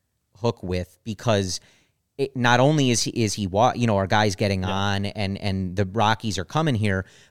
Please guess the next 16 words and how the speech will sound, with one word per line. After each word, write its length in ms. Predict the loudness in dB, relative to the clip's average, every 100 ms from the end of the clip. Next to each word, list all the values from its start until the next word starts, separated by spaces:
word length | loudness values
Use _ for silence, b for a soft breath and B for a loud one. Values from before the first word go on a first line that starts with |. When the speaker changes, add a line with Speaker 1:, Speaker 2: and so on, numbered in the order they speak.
| -2
Speaker 1:
but 340 | 0 0 -2 _
he's 240 | -14 -10 -4
not 320 | -2 -2 -6
throwing 460 | -6 -2 0 -2 -4
the 80 | -6
slider. 520 | -8 -8 -10 -10 -14 -4
Like, 220 | 0 0
Speaker 2:
Yeah. 60 | 2
Speaker 1:
that, 240 | 0 2
that, 260 | 2 2 2
that 140 | -2
has 420 | -2 -6 -6 -4 -4
to 80 | -4
be 180 | -2 -2
a 40 |
signal, 680 | -2 0 0 0 -2 -2